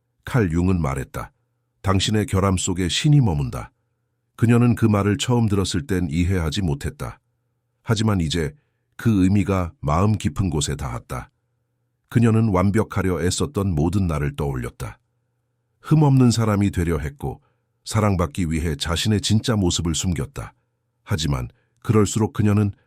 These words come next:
자신에게서 멀어졌다. 이제는 달랐다. 그녀는 불완전한 자신을 껴안았다.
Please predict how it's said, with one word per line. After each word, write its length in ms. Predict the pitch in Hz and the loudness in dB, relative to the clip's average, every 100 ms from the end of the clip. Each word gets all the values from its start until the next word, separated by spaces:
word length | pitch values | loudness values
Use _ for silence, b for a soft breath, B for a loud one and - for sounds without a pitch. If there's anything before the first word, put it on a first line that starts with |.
| b | b
자신에게서 680 | - 92 127 110 76 71 92 | -6 -2 2 0 0 -2 -2
멀어졌다. 680 | 73 71 69 - - 57 - _ _ _ _ _ _ 92 | -2 -2 -6 -10 -12 -16 -16 _ _ _ _ _ _ -6
이제는 440 | 80 80 76 80 | -2 -2 -2 -4
달랐다. 640 | - 69 65 - 57 53 - _ _ _ | -4 -6 -6 -10 -14 -14 -20 _ _ _
그녀는 380 | - 120 120 120 | 0 4 4 2
불완전한 560 | 110 117 113 107 104 | 2 2 2 2 2
자신을 440 | 98 78 - 87 80 | 0 -4 -2 -2 -2
껴안았다. 640 | 120 85 69 - 67 | -2 -2 -6 -8 -12